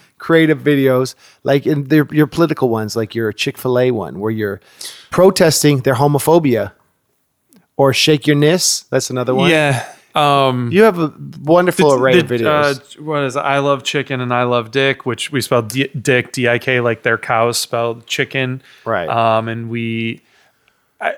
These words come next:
Speaker 2: I liked the concept on that 'cause it was, it, we did it right as Chick-fil-A was kinda getting hammered for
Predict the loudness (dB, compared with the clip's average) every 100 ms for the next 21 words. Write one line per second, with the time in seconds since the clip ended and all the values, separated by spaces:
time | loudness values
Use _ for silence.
0 | -2 0 2 2 0 -2 -6 -4 -2 -2
1 | -2 -4 -4 -6 -6 -8 -8 -10 -10 -10
2 | -12 -14 -12 -6 -4 -2 -2 -4 -2 0
3 | 0 0 -2 -4 -10 -10 -6 -6 -6 -6
4 | -4 -4 -8 -8 -8 -8 -8 -8 -8 -8
5 | -8 -4 -6 -6 -14 _ _ _ _ -10
6 | -6 -4 -4 -4 -6 -10